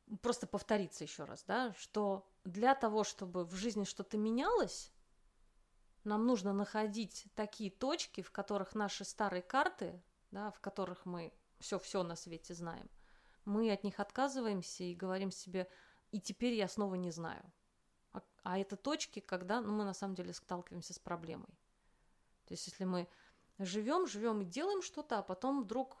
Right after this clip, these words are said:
м, раньше работало, а потом перестает работать, то в, в этот момент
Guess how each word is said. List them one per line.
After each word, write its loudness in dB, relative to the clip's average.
м, -8
раньше 2
работало, 2
а 2
потом 2
перестает 2
работать, 0
то 4
в, 2
в 2
этот 2
момент 0